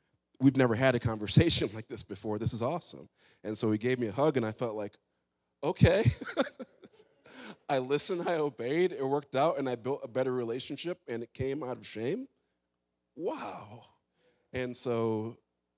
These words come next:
I remember feeling much more like myself because I was able to come into that conversation like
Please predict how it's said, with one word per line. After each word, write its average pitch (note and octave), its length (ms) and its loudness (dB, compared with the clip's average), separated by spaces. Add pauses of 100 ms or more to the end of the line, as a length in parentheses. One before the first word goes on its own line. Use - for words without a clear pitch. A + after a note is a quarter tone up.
I G#2+ 60 -4
remember G#2+ 320 -4
feeling A2+ 400 -6
much A#2 220 -6
more G#2 220 -4
like G#2 240 -8
myself F#2+ 360 -10
because G2 240 -10
I F#2+ 60 0
was F#2 180 -4
able F2+ 260 -6
to F2 300 -6 (460)
come G#2+ 160 -2
into G2+ 180 -8
that G2 140 -6
conversation G2 680 -6
like G2 300 -6